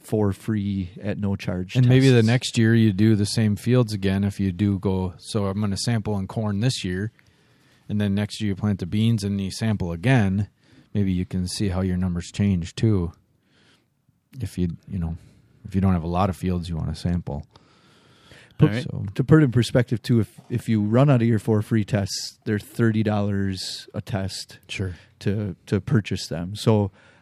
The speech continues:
Speaker 1: um, for, for the potential economic impact, uh, that it wouldn't be bad either to, if you, if you're like, "Well, I,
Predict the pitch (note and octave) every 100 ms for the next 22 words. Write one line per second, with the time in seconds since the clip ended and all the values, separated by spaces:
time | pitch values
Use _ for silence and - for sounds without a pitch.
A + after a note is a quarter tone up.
0 | - G#2 F#2+ F#2 F#2 E2+ _ _ - A#2+
1 | - C#3 A#2 G#2 B2+ - D3 C3+ A#2+ -
2 | A2+ G#2+ F#2+ G2+ G2+ F2+ F#2+ F#2+ G2 -
3 | - - _ _ _ - G#2+ F#2 F#2 G2+
4 | - - A2 B2+ A2 G#2 G#2 G2 G#2 G2+
5 | G2 F#2 G#2 F#2+ F#2+ F2+ B2 G#2 A2 A#2
6 | G2+ - - G#2+ G#2